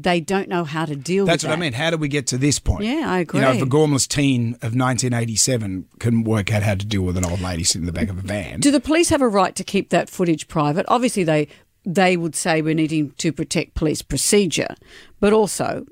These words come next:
Speaker 1: it's not gonna look good, is it?
Speaker 2: No, it's gonna be terrible.
Speaker 1: Yeah, but do we have a right to see it? I would imagine we do, because if we need to look at how policing works,
Speaker 2: Mm.
Speaker 1: there's a, there's a lot of lessons to be
Speaker 2: Yeah,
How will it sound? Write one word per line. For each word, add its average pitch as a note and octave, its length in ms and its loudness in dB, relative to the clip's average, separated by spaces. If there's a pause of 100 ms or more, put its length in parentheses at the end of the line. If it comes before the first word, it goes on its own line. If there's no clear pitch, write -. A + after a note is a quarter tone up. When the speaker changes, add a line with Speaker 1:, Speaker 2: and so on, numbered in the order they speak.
(160)
Speaker 1:
it's - 200 -4
not A3+ 160 0
gonna C#3 240 -2
look D#3 260 -2
good, D3+ 340 2
is D#3 200 4
it? G#2+ 80 4
Speaker 2:
No, G2+ 220 0
it's F#2 100 -4
gonna G2 160 -4
be C#2 100 -8
terrible. G#2 460 -6
Speaker 1:
Yeah, F3 340 0
but F3 280 -4 (220)
do G3 200 4
we F3+ 120 4
have F3 140 2
a E3+ 80 -2
right D#3+ 300 -2
to D#3 100 -4
see - 340 0
it? - 140 -8 (800)
I F3 200 4
would E3 160 2
imagine D#3+ 400 2
we D3 100 4
do, D#3+ 320 4
because D#3 300 -2
if D#3 100 -8
we F#3+ 140 4
need D#3+ 160 4
to E3+ 100 2
look E3 180 0
at D#3+ 60 0
how D3+ 380 2 (500)
policing F3 560 2
works, D3 400 2
Speaker 2:
Mm. F3 300 2 (160)
Speaker 1:
there's E3+ 200 2
a, F3+ 80 2
there's E3 300 0
a F3+ 100 0
lot E3+ 200 4
of D3+ 80 -4
lessons E3+ 340 -2
to - 140 -4
be D3+ 100 0
Speaker 2:
Yeah, D3+ 60 2